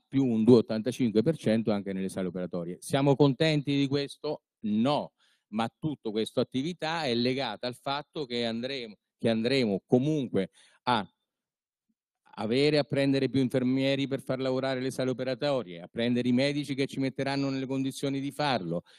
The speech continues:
e tutto il resto. Ah, non, eh, per inciso, oh, vedremo fra, fra i concorsi che stiamo facendo e che stiamo portando avanti. Domani viene pubblicato,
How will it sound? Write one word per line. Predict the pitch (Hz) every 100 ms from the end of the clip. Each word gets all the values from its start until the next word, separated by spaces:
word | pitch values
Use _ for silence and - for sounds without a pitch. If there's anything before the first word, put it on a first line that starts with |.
| _
e | 135 135
tutto | 127 117 117
il |
resto. | 104 90 85 - 92 - _ _ _
Ah, | 131 113
non, | 120 117 123 123 123
eh, | 123 123 -
per | 127 131
inciso, | 151 - 131 120 143 156 139 _ _ - 98
oh, | 95 95 92 90 90 _
vedremo | 101 101 98 98 107 104 98
fra, | - 101 -
fra | - 104
i |
concorsi | 98 110 101 110 104 - 113 107
che | 101 101
stiamo | - 104 101 95
facendo | - 95 - 98 90 92 123 - _ _ _ _ _ _
e | 98 82
che | 101 101 98 - -
stiamo | - 95 90
portando | 87 92 101 98 101
avanti. | 98 92 85 - 117 131 _ _ _
Domani | 101 104 120 143 151 147 139
viene | 117 113 107
pubblicato, | 104 95 101 120 127 113